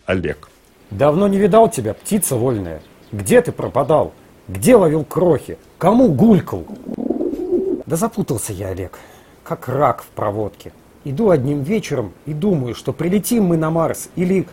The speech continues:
Speaker 2: куда еще. Выйдем, а на нас от жары одно исподнее, понимаешь? Ты вот воздуха не видишь, а от него горячо будет. Потому мы в кальсонах и выйдем.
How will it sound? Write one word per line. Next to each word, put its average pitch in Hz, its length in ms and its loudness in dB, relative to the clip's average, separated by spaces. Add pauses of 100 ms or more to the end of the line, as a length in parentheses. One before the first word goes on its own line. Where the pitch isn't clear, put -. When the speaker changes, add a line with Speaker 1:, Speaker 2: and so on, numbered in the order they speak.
(160)
Speaker 2:
куда 170 180 4
еще. 185 540 2 (340)
Выйдем, 135 600 4 (800)
а 185 120 -2
на 190 140 0
нас 214 260 0
от 180 100 0
жары 170 280 4
одно 175 340 2
исподнее, 127 560 -2
понимаешь? 147 540 -6 (680)
Ты 247 260 4 (160)
вот 147 200 0
воздуха 185 420 4
не 180 140 2
видишь, 226 340 2 (100)
а 139 100 -4
от 170 120 -4
него 220 180 2
горячо 262 400 4
будет. 156 340 0 (960)
Потому 147 320 -2
мы 185 120 2
в - 80 -8
кальсонах - 540 -2
и - 20 -6
выйдем. 135 340 -2